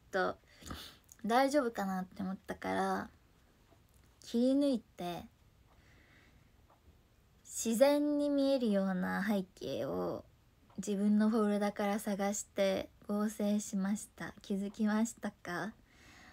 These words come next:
あの背景は、ハロフェスの日の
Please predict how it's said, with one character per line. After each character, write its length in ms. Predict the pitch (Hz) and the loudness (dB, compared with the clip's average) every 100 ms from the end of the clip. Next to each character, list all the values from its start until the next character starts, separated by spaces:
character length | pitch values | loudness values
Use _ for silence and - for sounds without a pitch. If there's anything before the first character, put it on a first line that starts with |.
| - | -14
あ 160 | - 233 | 0 2
の 160 | 262 285 | 4 2
背 280 | 349 320 | 0 -2
景 340 | 302 247 214 202 | -2 0 0 2
は、 400 | 226 247 214 - - _ _ _ _ _ _ - - - - _ | 6 6 6 -2 -16 _ _ _ _ _ _ -20 -20 -20 -20 _
ハ 180 | - 233 | -4 4
ロ 140 | 247 269 | 4 6
フ 80 | |
ェ 40 | 294 | 4
ス 140 | 277 | 2
の 160 | 269 269 | 2 2
日 180 | 262 247 | 4 4
の 300 | 214 190 | 4 2